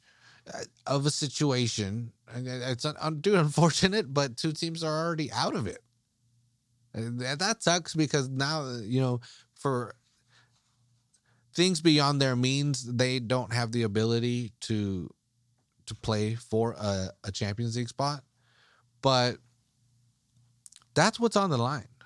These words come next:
And as I say that, I'm like, "I didn't double check that, but I'm pretty sure that's one of the, that's one of the, the prizes, is that the winner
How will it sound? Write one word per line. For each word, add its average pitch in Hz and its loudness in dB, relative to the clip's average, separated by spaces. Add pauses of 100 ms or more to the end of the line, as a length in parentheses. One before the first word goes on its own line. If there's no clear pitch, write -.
(2250)
And 147 2
as 156 6
I 160 6
say 185 6
that, 233 6
I'm 202 4
like, 160 2
"I 214 4
didn't 302 -2
double 214 4
check 123 -2
that, 92 0
but 120 2
I'm 320 -4 (140)
pretty 339 2
sure 117 2
that's 117 -4
one 123 -4
of 107 -8
the, 95 -6 (1500)
that's 120 -2
one 131 0
of 104 -2
the, 101 -2 (200)
the 107 -2
prizes, 87 -4
is 90 -4
that 101 -6
the 101 -6
winner 98 -6